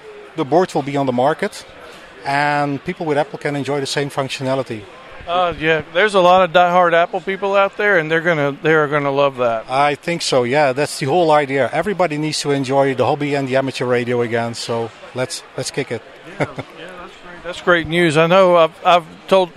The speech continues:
Speaker 2: several people about the other one, and they're just, they don't wanna do the Android thing. I guess they don't wanna learn something new.
Speaker 1: I,
Speaker 2: But,
Speaker 1: I
Speaker 2: uh,
Speaker 1: think so. Yeah, I think so. Yeah, there's a lot of people that say, uh,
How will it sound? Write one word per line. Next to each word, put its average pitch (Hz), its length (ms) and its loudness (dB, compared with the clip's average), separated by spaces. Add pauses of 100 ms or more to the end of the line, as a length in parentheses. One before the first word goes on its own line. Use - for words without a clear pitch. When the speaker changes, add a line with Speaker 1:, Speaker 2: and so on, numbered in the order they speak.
(120)
Speaker 2:
several 185 280 0
people 165 340 -2
about 139 360 2
the 147 180 0
other 180 160 2
one, 139 240 0
and 135 200 -4
they're 151 220 2
just, - 340 -8 (200)
they 156 100 2
don't 170 180 2
wanna 170 240 0
do 156 140 -2
the 147 100 0
Android 139 500 -2
thing. 135 160 -4
I 135 60 -2
guess 131 200 -6
they 147 80 -4
don't 131 140 -4
wanna 123 180 -4
learn 123 240 -2
something 117 360 -8
new. 123 280 -6 (320)
Speaker 1:
I, 170 100 -12
Speaker 2:
But, 127 280 -4
Speaker 1:
I 127 40 -2
Speaker 2:
uh, 120 40 -2
Speaker 1:
think 110 120 -10
so. 107 260 -10 (100)
Yeah, 156 180 2
I 135 120 2
think 147 260 -2
so. 110 240 -4
Yeah, 127 260 0
there's 131 220 -2
a 160 120 2
lot 175 180 0
of 147 80 -4
people 160 280 -2
that 139 240 2
say, 147 380 0
uh, 123 80 -2